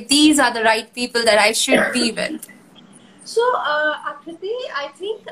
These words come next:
Speaker 2: again, you know, as you get experienced in life, I think, uh, for me, A, I was very lucky. The peers I began with were some really amazing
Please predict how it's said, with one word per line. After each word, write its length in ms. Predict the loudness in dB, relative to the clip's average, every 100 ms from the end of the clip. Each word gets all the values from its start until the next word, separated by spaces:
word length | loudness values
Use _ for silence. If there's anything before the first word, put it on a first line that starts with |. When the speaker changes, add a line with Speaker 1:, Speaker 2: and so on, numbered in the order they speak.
| -14
Speaker 2:
again, 400 | -12 -10 -10 -8
you 140 | -6
know, 260 | -6 -8 -8 -10 -12
as 180 | -14
you 80 | -16
get 160 | -16 -18
experienced 720 | -20 -16 -10 -8 -8 -12 -8
in 140 | -4 -2
life, 440 | 0 -2 -6 -10
I 140 | -12 -12
think, 300 | -8 -8 -8 -4
uh, 340 | 0 0 -2 -8 _ _ _ _ _ -4
for 120 | -2
me, 220 | 0 2 2 0
A, 320 | -6 -10 -4 -4
I 40 |
was 120 | -4
very 260 | -6 -10 -8
lucky. 360 | -10 -10 -12 -12
The 100 | -14 _
peers 400 | -8 -4 -6 -6
I 180 | -8 -8
began 540 | -12 -12 -12 -10 -12
with 240 | -10 -12 -12
were 100 | -14
some 340 | -10 -10 -10 -14
really 360 | -12 -10 -10 -12 -14
amazing 460 | -10 -10 -10 -14